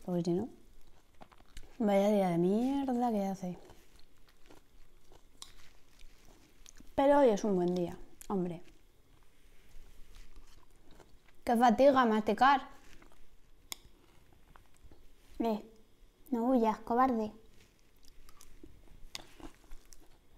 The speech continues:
La verdad que comparado con la naranja, la lechuga es como comer cartón. <laughs> Ahora mismo solo estoy pensando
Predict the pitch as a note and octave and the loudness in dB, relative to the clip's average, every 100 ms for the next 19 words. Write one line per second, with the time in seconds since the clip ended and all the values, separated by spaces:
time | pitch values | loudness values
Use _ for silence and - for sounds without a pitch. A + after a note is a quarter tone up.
0 | - - - - - - - - A3 G3+ | -20 -20 -20 -20 -20 -20 -20 -4 0 2
1 | F#3 F#3+ G#3 A3 G#3+ G3 G3 G#3 A3 A3+ | 2 0 0 2 2 2 0 2 2 2
2 | A3 G#3 G3 G3+ G3+ C#4+ F#4 - - - | 2 0 -2 -4 -4 -6 -6 -8 -20 -20
3 | - - - _ - - - - - - | -20 -20 -20 _ -18 -16 -16 -20 -20 -20
4 | - - A3+ G#3+ G3 G#3+ G3+ A3 - A#3 | -20 -6 0 2 2 2 2 2 0 0
5 | G3+ F#3+ G#3 - A3 - A3+ B3 - - | 2 0 -2 -4 -6 -4 -4 -4 -6 -16
6 | - - - G3+ G#3 - - - C#4+ B3+ | -12 -10 -2 -2 -2 -6 -12 -14 -12 -10
7 | A3+ - - - - - - - - - | -12 -16 -14 -12 -12 -14 -16 -14 -16 -16
8 | - - - - - - - - - - | -18 -18 -18 -18 -14 -14 -14 -18 -20 -20
9 | - - _ - - - - - A3 G#3 | -20 -20 _ -20 -20 -20 -18 -4 -4 0
10 | G#3 A3 A3+ A3+ G3+ F#3 F#3+ G#3+ A#3+ B3+ | 2 2 4 4 4 2 0 0 0 0
11 | C4 A3+ G#3 G3+ A3+ B3 E4 | 0 2 2 0 0 2 0